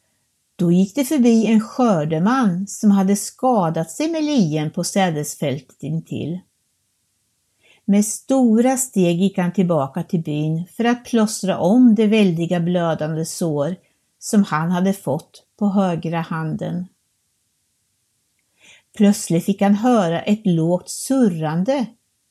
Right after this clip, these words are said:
stannade till och upptäckte barnet som var omgivet av en bisvärm. Då han skyndade sig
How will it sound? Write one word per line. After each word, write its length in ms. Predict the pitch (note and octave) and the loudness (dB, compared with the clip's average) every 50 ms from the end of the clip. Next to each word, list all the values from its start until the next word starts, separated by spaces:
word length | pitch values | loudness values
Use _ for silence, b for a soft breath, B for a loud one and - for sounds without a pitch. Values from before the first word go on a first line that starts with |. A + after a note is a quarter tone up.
| _ _ _ _ _ _ _ _ | _ _ _ _ _ _ _ _
stannade 600 | - - - - - F3 E3+ D#3+ D#3 D#3+ D#3+ D#3+ E3 | -12 -10 -10 -6 -4 -4 -2 -2 -2 -2 -2 -2 -4
till 460 | - - A#3 A#3+ B3+ C4+ C#4 D4 C#4 - _ _ _ _ _ _ _ _ _ _ _ - | -4 0 0 2 2 2 0 -4 -8 -12 _ _ _ _ _ _ _ _ _ _ _ -6
och 240 | - E4+ - - D#4+ | -6 -4 -2 -2 -2
upptäckte 560 | C4+ - _ - - - G3 G3+ - - G#3 | -2 -4 _ -10 -4 -4 -4 -4 -2 -2 -2
barnet 600 | F#3+ G3+ F#3 E3+ E3 E3 E3 E3+ E3+ F3+ F3+ - | 0 0 -2 -2 -2 -2 -2 -2 -4 -4 -6 -10
som 220 | - - A#3+ A3+ G#3 | -8 -2 2 2 4
var 220 | G#3+ - - - | 2 2 0 0
omgivet 920 | A#3+ A#3 A3 G3+ F#3 F3+ E3 E3+ E3 E3+ D#3+ D#3 D3+ E3+ F3+ F3+ _ - - _ _ _ _ - | 2 4 6 6 6 4 2 0 0 0 0 2 0 0 -2 -2 _ -20 -20 _ _ _ _ -6
av 160 | F#3+ F3+ F#3 | -4 -2 0
en 160 | F#3 F3+ F3 | 2 0 0
bisvärm. 1080 | - A#3+ A#3+ A3 F#3 D3 D3+ - - - A#3+ B3 C4 C4 A3+ F3 D3+ D3 D3 C#3+ D#3+ E3+ _ _ _ _ _ _ _ _ _ _ _ _ _ _ _ _ _ _ _ _ _ _ _ _ _ _ _ _ _ _ b b b b b b b | 2 4 4 4 4 2 0 -6 -8 -6 -2 0 0 2 0 0 -2 -4 -4 -6 -8 -8 _ _ _ _ _ _ _ _ _ _ _ _ _ _ _ _ _ _ _ _ _ _ _ _ _ _ _ _ _ _ b b b b b b b
Då 120 | b F#3 F#3 | b -4 -2
han 220 | E3+ G3 F#3 G3 | 0 0 0 -2
skyndade 600 | - - - A#3+ A3+ G3+ F3 E3 F3 F3 F#3 G3 | 0 2 4 6 6 6 4 4 0 0 0 0
sig 480 | G3+ - - B3 B3 B3 B3 B3 B3 B3 | -2 -2 0 2 4 4 4 2 0 -2